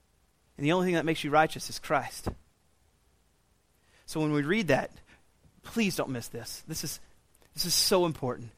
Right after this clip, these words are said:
When we read that and we see that in twenty-five, it's pointing us over to seven. The, when we read seven, every single one of us in this room needs to do two things. Number one,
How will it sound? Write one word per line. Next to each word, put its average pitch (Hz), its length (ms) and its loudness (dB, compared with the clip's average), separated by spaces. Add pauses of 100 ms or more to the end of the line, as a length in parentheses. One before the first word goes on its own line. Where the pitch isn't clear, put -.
When 151 180 0
we 214 140 2
read 214 260 0
that 165 220 8
and 151 100 -4
we 151 80 2
see 220 260 0
that 165 160 6 (220)
in 135 80 -4
twenty-five, 175 640 6
it's - 140 -6
pointing 190 260 0
us 165 120 -2
over 170 180 4
to 156 40 -2
seven. 175 460 4 (460)
The, 151 100 -2
when 160 200 2
we 214 120 4
read 208 220 0
seven, 175 380 4 (220)
every 214 220 8
single 220 400 2
one 175 140 6
of 151 80 2
us 147 140 -2
in 160 60 0
this 156 200 -2
room 160 200 2
needs 143 160 2
to 143 80 -10
do 131 140 0
two 185 200 -2
things. 123 380 -4 (200)
Number 190 260 2
one, 139 400 4